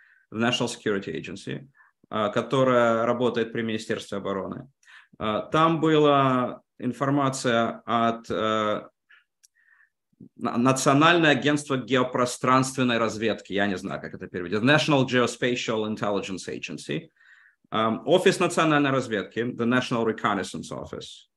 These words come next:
эм, Министерство энергетики, которое отвечает за, на секундочку, поддержку безоп-, э, поддержку безопас-, э, безопасного, надёжного, эффективного ядерного сдерживания для защиты национальной безопасности, включая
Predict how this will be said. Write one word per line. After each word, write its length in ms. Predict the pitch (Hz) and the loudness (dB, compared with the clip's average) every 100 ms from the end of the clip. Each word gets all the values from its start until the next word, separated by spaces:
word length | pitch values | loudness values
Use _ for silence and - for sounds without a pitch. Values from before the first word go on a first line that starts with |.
| _ _ _ _ _ _ - | _ _ _ _ _ _ -14
эм, 440 | 98 90 92 78 | -8 -6 -6 -4
Министерство 640 | 117 127 139 - 160 151 156 | 0 2 2 2 0 2 2
энергетики, 640 | 139 113 98 82 - - - _ _ _ | 2 2 -2 -6 -8 -14 -20 _ _ _
которое 440 | - 101 117 110 110 | -10 -6 -2 0 0
отвечает 560 | 107 113 127 113 107 | -2 -4 -2 0 -2
за, 460 | 101 101 98 95 92 | -2 -2 0 -2 -4
на 100 | 110 | -10
секундочку, 640 | 101 110 117 101 101 - | -8 -8 -4 -4 -4 -6
поддержку 640 | 101 104 110 107 98 98 98 | -4 -2 0 -2 -2 -6 -6
безоп-, 460 | - 107 101 101 - | -4 -4 -4 -6 -6
э, 200 | 82 101 | -4 -4
поддержку 440 | - 110 131 131 110 | -2 0 0 0 -2
безопас-, 640 | 110 110 113 120 117 - - | -2 -2 0 0 -2 -4 -8
э, 200 | 107 - - - - - | -8 -10 -18 -20 -20 -6
безопасного, 600 | 120 135 135 151 147 135 | -2 0 4 4 4 4
надёжного, 360 | 127 135 131 | 4 4 2
эффективного 460 | 123 127 - 131 120 | -2 -2 -2 0 2
ядерного 520 | 113 123 120 110 110 | 4 4 4 2 0
сдерживания 600 | 104 104 185 165 156 127 | -2 2 2 4 4 4
для 120 | 113 | 2
защиты 380 | 110 110 - 139 | 0 -2 -2 -2
национальной 520 | 120 107 113 110 107 | -2 -2 -4 -2 -2
безопасности, 720 | 101 101 101 165 175 151 135 | -4 -4 0 2 2 0 -4
включая 920 | 110 - 127 127 151 165 180 143 143 | -6 2 2 4 4 6 8 6 4